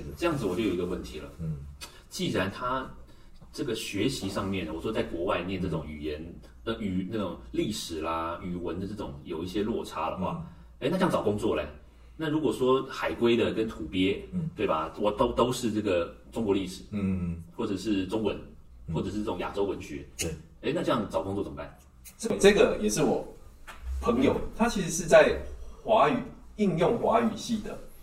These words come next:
Speaker 3: 哎，这个应用华语系其实它某种程度跟中文还蛮像的。
Speaker 1: 嗯。
Speaker 3: 对，只是他是教国外的人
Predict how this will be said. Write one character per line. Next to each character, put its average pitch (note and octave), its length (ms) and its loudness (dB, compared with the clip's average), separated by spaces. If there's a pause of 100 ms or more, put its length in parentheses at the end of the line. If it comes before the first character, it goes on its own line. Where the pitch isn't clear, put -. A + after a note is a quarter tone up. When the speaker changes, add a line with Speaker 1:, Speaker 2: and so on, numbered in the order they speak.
(380)
Speaker 3:
哎， - 140 6
这 G#3+ 140 4
个 - 380 4 (320)
应 G3+ 120 6
用 G3+ 140 12
华 D3 160 12
语 C#3 40 10
系 - 120 2
其 C3 140 0
实 A#2+ 100 -2
它 A#2+ 140 2
某 B2 80 4
种 G#2+ 100 2
程 A2 140 -2
度 A2+ 100 0
跟 A2 580 0 (280)
中 B2 240 2
文 F#2 120 0 (120)
还 G#2+ 100 2
蛮 G#2 160 4
像 G#2 240 0
的。 - 160 -8
Speaker 1:
嗯。 - 140 -6 (200)
Speaker 3:
对， G#2 200 2
只 A#2 100 -2
是 C3 80 0
他 C#3 140 2
是 C3+ 100 0
教 A#2+ 380 8
国 - 140 0
外 G#3 140 6
的 - 140 -2
人 - 180 -6